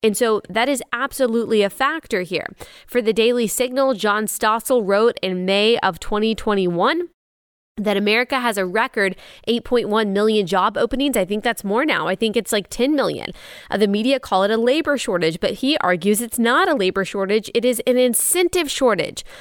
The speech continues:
"No one wants to work," says a sign on a restaurant drive-through speaker in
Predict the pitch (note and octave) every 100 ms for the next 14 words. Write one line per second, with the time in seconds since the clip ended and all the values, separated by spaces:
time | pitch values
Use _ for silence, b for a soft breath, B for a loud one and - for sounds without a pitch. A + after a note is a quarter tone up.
0 | B - G3 G3+ A3+ G#3+ G#3+ C4+ D#4 D#4+
1 | - A3 F#3 F#3 F#3 F3+ F#3+ F3 E3 F#3
2 | - F3+ - E3+ F3 G3+ - - F#3 -
3 | B3+ C#4